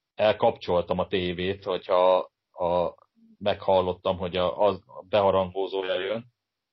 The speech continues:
Adódik a kérdés, hogy akkor honnan tudom, hogy, ö, mikor, mikor játszik a csapat. Hát, ö, vo-, volt már olyan, <laughs> hogy a szófa értesített fél órával a meccs előtt, <laughs>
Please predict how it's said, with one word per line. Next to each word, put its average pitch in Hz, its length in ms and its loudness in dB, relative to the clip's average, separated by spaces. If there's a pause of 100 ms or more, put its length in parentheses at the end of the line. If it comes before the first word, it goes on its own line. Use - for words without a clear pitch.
(500)
Adódik 107 400 2
a 95 100 2
kérdés, 101 400 -2
hogy 98 100 -4
akkor 104 180 -2
honnan 113 240 2
tudom, 101 280 -4
hogy, 95 260 -4
ö, 95 320 2 (680)
mikor, 101 580 0
mikor 107 320 2
játszik 92 320 0
a 92 100 0
csapat. 107 480 0
Hát, 151 240 -2
ö, 151 360 4 (760)
vo-, 143 420 2
volt 110 300 2
már 92 180 2
olyan, 101 220 2 (120)
<laughs> - 20 -20
hogy 160 220 0
a 143 200 2 (600)
szófa 107 480 0
értesített 98 640 -2
fél 95 260 -2
órával 92 400 0
a 95 60 2
meccs 95 240 -4 (340)
előtt, 190 560 0 (140)
<laughs> 165 300 -4